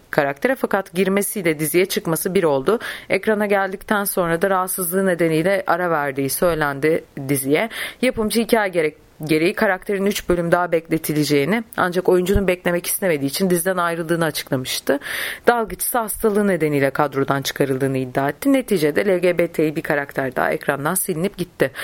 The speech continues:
Neden L G B T İ karakterler yer almıyor sorusuna verilen en yaygın yanıt, "İzleyici buna hazır değil." Muhafazakar iktidar ve muhafazakarlaşan politikalara uyum sağlayarak her geçen yıl daha da heteroseksist ve çoğu zaman homofobik olan televizyonlar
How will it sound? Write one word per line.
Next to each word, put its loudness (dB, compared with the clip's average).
Neden 0
L 4
G 0
B 4
T 2
İ 2
karakterler 0
yer 4
almıyor 0
sorusuna 0
verilen 2
en 2
yaygın 0
yanıt, 0
"İzleyici 2
buna 0
hazır -2
değil." 0
Muhafazakar 2
iktidar 0
ve 2
muhafazakarlaşan 0
politikalara 4
uyum 4
sağlayarak 0
her 2
geçen 0
yıl 0
daha 2
da 0
heteroseksist 0
ve 4
çoğu 2
zaman 0
homofobik 0
olan 0
televizyonlar 0